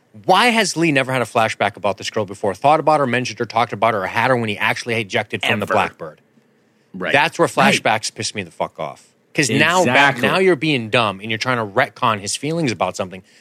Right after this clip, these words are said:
Speaker 1: so you can make this stupid plot work. And it's dumb as shit, the Siobhan.
Speaker 2: Ah.
Speaker 1: The Siobhan plot's dumb. Like,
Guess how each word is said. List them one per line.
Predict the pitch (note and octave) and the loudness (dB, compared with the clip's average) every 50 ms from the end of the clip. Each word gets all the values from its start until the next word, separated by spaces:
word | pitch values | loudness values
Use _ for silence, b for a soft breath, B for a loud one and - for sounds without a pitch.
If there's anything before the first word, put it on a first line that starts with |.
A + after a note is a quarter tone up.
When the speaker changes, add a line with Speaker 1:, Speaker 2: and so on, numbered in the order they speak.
| b b b | b b b
Speaker 1:
so | - - C#3+ | 0 0 2
you | |
can | A#2 C#3+ C3+ | 2 2 0
make | C#3+ C#3+ - | 0 0 -2
this | - A2 - | -4 -2 0
stupid | - - - - C3 A#2+ - A#2 G2+ - | 0 -2 0 0 0 0 0 -4 -8 -8
plot | - - B2 A2 G2+ F2 | 0 2 2 2 2 0
work. | F2 F2 E2+ F2+ _ _ _ _ - | -6 -14 -18 -18 _ _ _ _ -6
And | A#2 A#2 | -6 -6
it's | G#2 - - | -6 -6 -12
dumb | - F2+ _ - A2 G#2 F#2+ F#2 | -18 -4 _ 2 2 2 0 -2
as | E2+ | -2
shit, | - - - - F2+ D#2+ D#2+ - _ _ | 0 0 0 0 -2 -8 -14 -20 _ _
the | G2 | -10
Siobhan. | F2+ - - - G2 E2+ E2 E2+ E2 | -6 -4 -2 -2 -2 -2 -2 -4 -2
Speaker 2:
Ah. | G#3 G#3 C#3 - - _ | -2 -2 -2 -4 -10 _
Speaker 1:
The | G#2 | 0
Siobhan | - - C3+ D#3+ F3+ F#3 D3 | 0 2 4 4 4 2 2
plot's | - A#2+ G2+ - | 0 -2 -4 -4
dumb. | - - A#2 A2 F#2+ E2 - b b b b b | -2 0 0 0 0 -2 -8 b b b b b
Like, | G3+ G3 - | 2 2 2